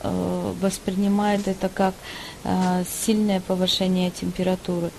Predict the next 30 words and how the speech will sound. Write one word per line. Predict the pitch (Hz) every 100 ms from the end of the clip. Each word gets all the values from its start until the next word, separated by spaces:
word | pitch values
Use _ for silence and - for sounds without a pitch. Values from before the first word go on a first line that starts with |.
| - - - - 180
А | 185 180
вот | 196 233 233
почему, | 214 - 208 208 214 208 202 -
м, | - 196 196 196 190 190 190 190
много | 208 214 196 190
лет | 185 185 185 - - - -
достаточно | 190 196 - 202 202 202 - 196
вам | 214 208
передавали | 208 208 202 202 202 202
знания | 185 185 196 185 175 170
о | 165 -
том, | 190 185
что | 185 - 185
если | 190 214 - 220
у |
вас | 208 190 175 - -
пониженная | 196 202 190 185 180 175
температура | - 185 185 185 180 180 180 185 - - - - -
или | 208
если | 214 220 214 - 202
у | 190
вас | 190 196 196 -
понижается | 202 202 190 190 185 180 190 175
температура | 190 190 202 208 208 220 220 214 - - - -
до, | 202 196 220 214 202 -
э, | 190 196 196 190 190
тридцать | 196 - 185 -
шесть | - 196 - -
и | 190
менее, | 196 190 190 202 214